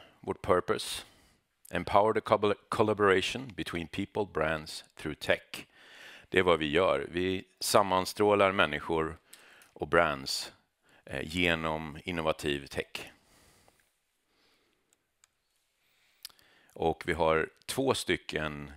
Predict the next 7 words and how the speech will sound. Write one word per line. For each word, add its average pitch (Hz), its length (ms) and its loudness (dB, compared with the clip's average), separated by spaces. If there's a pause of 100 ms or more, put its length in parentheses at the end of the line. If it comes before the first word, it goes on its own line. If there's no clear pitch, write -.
(140)
ben 90 500 -2
som 80 140 -8
vi 82 60 -4
står - 320 -4
på. - 240 -14 (680)
Influencer 90 520 -4
marketing 95 580 -2